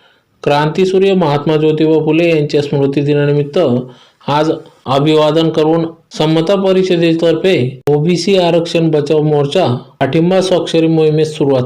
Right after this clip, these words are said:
करण्यात आली. यावेळी आज क्रांतीसूर्य महात्मा फुले यांच्या पुतळ्यास पुष्पहार अर्पण करून अभिवादन करून स्वाक्षरी, स्वाक्षरी मोहिमेस सुरुवात करण्यात आली. यावेळी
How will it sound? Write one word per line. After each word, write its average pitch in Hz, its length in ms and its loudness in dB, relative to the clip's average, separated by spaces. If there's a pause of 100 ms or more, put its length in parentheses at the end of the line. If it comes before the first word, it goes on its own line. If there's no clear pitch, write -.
करण्यात 120 300 0
आली. 101 280 -6 (280)
यावेळी 147 500 2
आज 143 320 0 (640)
क्रांतीसूर्य 139 680 0
महात्मा 139 420 0
फुले 147 300 0
यांच्या 139 280 -2
पुतळ्यास 139 560 -2
पुष्पहार 160 580 -2
अर्पण 170 380 0
करून 165 280 0
अभिवादन 143 520 0
करून 160 360 0
स्वाक्षरी, 151 520 -2
स्वाक्षरी 151 1120 -4
मोहिमेस 165 520 0
सुरुवात 143 340 0
करण्यात 127 300 0
आली. 117 240 -4 (280)
यावेळी 143 680 0